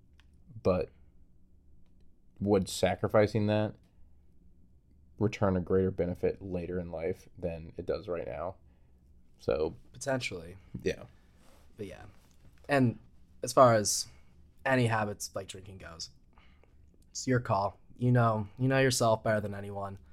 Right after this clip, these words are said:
Speaker 2: For me, that's just a lesson I've learned.
Speaker 1: Yeah.
Speaker 2: That f-, for me personally,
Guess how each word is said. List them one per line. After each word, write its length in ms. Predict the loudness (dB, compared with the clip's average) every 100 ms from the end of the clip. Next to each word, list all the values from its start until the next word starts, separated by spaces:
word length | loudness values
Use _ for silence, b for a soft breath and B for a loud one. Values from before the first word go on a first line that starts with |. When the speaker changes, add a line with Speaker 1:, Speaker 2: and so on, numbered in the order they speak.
| -20 -20 -20 -20 -20 -20 -8
Speaker 2:
For 140 | -2
me, 260 | 2 2 0
that's 240 | 0 -2
just 140 | 0 -2
a 60 |
lesson 300 | -4 -4 -4
I've 220 | -6 -16 -16
learned. 300 | -20 -18 -18 -8
Speaker 1:
Yeah. 140 | 2 2
Speaker 2:
That 220 | 2 -10 -16 -20 -12
f-, 200 | -6 2
for 120 | 6
me 420 | 8 8 8 6
personally, 760 | 4 4 4 4 -2 -6 -12